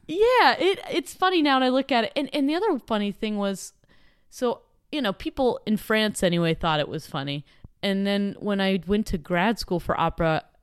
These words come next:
I was, I did that same duet, the Bat-, or not Batti, that's her, um, it's La Ci darem la mano. Okay. Anyway, uh, when I was doing that duet in a scene with, uh, somebody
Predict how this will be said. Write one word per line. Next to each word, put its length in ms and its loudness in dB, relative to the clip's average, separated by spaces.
I 160 2
was, 400 2
I 100 0
did 240 2
that 220 -2
same 280 2
duet, 500 2
the 160 -2
Bat-, 320 0
or 80 2
not 260 2
Batti, 280 2
that's 200 2
her, 240 2
um, 360 0
it's 440 -10
La 160 4
Ci 180 -6
darem 400 -2
la 140 -2
mano. 420 -4
Okay. 240 -6
Anyway, 240 -4
uh, 60 4
when 120 4
I 60 4
was 100 0
doing 180 4
that 160 2
duet 360 4
in 120 0
a 80 0
scene 480 -2
with, 220 2
uh, 160 -2
somebody 540 2